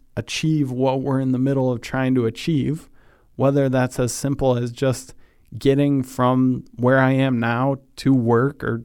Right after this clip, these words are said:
to school or to drop the kids off or pick the kids up or whatever it is. It can be so easy to just get focused in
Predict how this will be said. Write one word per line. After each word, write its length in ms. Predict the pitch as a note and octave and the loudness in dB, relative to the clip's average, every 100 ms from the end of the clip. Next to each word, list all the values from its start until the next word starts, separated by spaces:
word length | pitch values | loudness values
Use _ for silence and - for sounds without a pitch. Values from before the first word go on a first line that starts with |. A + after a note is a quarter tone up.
| - | -12
to 140 | - | -12
school 520 | A#2 - A#2+ C3+ C#3+ | -12 -6 0 2 2
or 120 | C#3+ A#2 | 0 -4
to 280 | - A2 A2 - | -8 -10 -10 -6
drop 320 | B2 C3+ - | -2 -2 -2
the 80 | C3+ | -2
kids 260 | C#3+ C3 | 0 2
off 260 | B2+ B2 - | 2 0 -2
or 80 | - | -8
pick 280 | - C3 | -6 -6
the 80 | - | -8
kids 260 | - D3 C3 | -2 -2 0
up 240 | C3+ C3 | -2 -2
or 80 | - | -2
whatever 460 | B2 D3+ F3 F3 D#3 | 0 2 0 -2 -2
it 80 | |
is. 420 | E3+ D3 C3 D3 - - - _ _ - _ _ _ - _ _ _ _ _ _ _ _ _ _ _ _ | -2 -2 -4 -8 -12 -20 -20 _ _ -20 _ _ _ -20 _ _ _ _ _ _ _ _ _ _ _ _
It 140 | - - | -14 -6
can 160 | E3 | -4
be 140 | D3+ D#3 | -4 -6
so 500 | - - C3 D#3+ E3 | -10 -6 -2 0 -2
easy 720 | D#3+ E3+ D3+ B2 A2 C#3 - _ _ _ - | -2 -4 -4 -6 -8 -10 -12 _ _ _ -10
to 140 | - | -4
just 280 | C3 C#3 - | -2 -2 -4
get 200 | B2+ B2 | -8 -8
focused 640 | - B2+ C#3 D#3 C3+ - - | -4 -2 -2 -2 -6 -8 -4
in 460 | D3 C#3+ C3+ C3 | 0 0 -2 -4